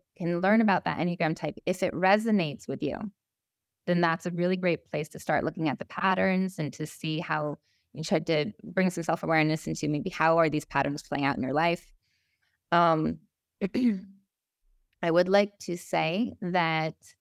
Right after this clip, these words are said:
uh, for those who are familiar with the Positive Intelligence Program,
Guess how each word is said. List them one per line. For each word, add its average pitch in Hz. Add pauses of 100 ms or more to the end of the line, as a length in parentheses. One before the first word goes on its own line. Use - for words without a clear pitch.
(600)
uh, 160
for 180
those 185 (120)
who 196
are 165
familiar 160
with 180
the -
Positive 151
Intelligence 185
Program, 208